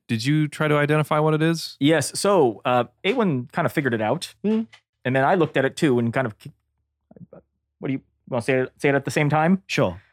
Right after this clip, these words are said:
Speaker 2: Okay, one,
Speaker 3: One, two,
Speaker 2: two,
Speaker 3: three.
Speaker 2: three.
Speaker 3: This
Speaker 2: It's
Speaker 3: is
Speaker 2: clearly
Speaker 3: the
Speaker 2: the
Speaker 3: heart
Speaker 2: heart
Speaker 3: of
Speaker 2: of
Speaker 3: the
Speaker 2: an
Speaker 3: Kapati
Speaker 2: angel.
Speaker 3: Potty.
Speaker 2: Oh.
Speaker 3: Angel?
Speaker 2: No, Kap-, yes. It, Kap-, that's, <clears throat> sorry, I have something in my throat. It's Kapati Potty.
Speaker 3: Angel? Why did you say that?
Speaker 2: I, I don't know what I'm looking at.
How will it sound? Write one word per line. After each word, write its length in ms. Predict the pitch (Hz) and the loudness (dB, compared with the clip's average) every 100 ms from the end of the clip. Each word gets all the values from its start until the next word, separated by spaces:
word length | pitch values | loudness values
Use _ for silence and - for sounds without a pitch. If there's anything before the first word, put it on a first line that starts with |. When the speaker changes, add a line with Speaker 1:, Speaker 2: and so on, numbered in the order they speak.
| _ 123 | _ -4
Speaker 2:
Okay, 120 | 107 | -2
one, 280 | 101 120 143 | 2 2 4
Speaker 3:
One, 220 | 175 120 - | 2 -2 -8
two, 180 | - 123 | -2 2
Speaker 2:
two, 280 | 123 120 - _ | 2 0 -4 _
Speaker 3:
three. 200 | 117 95 | -4 0
Speaker 2:
three. 320 | 147 120 92 _ | 0 0 -2 _
Speaker 3:
This 200 | 156 147 | -2 0
Speaker 2:
It's 60 | 147 | 0
Speaker 3:
is 40 | |
Speaker 2:
clearly 200 | 180 180 | 2 2
Speaker 3:
the 60 | 156 | 2
Speaker 2:
the 60 | - | 2
Speaker 3:
heart 20 | |
Speaker 2:
heart 180 | 165 151 | 2 2
Speaker 3:
of 40 | |
Speaker 2:
of 60 | 135 | 2
Speaker 3:
the 60 | 139 | 2
Speaker 2:
an 140 | 143 | 2
Speaker 3:
Kapati 80 | 131 | 2
Speaker 2:
angel. 140 | 123 - | 2 0
Speaker 3:
Potty. 260 | 123 113 - _ 175 | 0 0 -4 _ 0
Speaker 2:
Oh. 120 | 165 | 2
Speaker 3:
Angel? 380 | 294 370 453 427 | 2 4 4 4
Speaker 2:
No, 260 | 165 180 143 | 2 0 -2
Kap-, 160 | 156 | -2
yes. 340 | 277 294 - - | 2 0 0 -8
It, 140 | - - | -8 -8
Kap-, 120 | 147 - | -10 -4
that's, 220 | 160 - - 208 | -4 -4 2 2
<clears throat> 140 | 151 | 2
sorry, 220 | - 160 | 0 2
I 20 | 143 | 2
have 80 | |
something 180 | 139 151 | 0 0
in 40 | 135 | 0
my 80 | 120 | 0
throat. 380 | 143 147 110 - 165 - _ _ _ _ - | 2 0 0 -8 -18 -20 _ _ _ _ -16
It's 120 | - | -16
Kapati 420 | - - 147 131 | -18 -4 0 0
Potty. 320 | 147 131 104 - _ _ _ _ _ _ _ _ - | 0 0 -2 -8 _ _ _ _ _ _ _ _ -8
Speaker 3:
Angel? 440 | 165 285 98 82 | -4 -2 -4 -6
Why 160 | 90 151 | -6 -6
did 80 | 180 | -6
you 60 | |
say 180 | 170 180 | -6 -4
that? 400 | 165 196 110 - - | -2 -2 -4 -8 -12
Speaker 2:
I, 160 | - | -8
I 20 | 104 | -6
don't 200 | 95 - | -6 -8
know 100 | 101 | -10
what 80 | 90 | -8
I'm 100 | 87 | -10
looking 220 | 87 92 | -12 -12
at. 160 | 90 | -12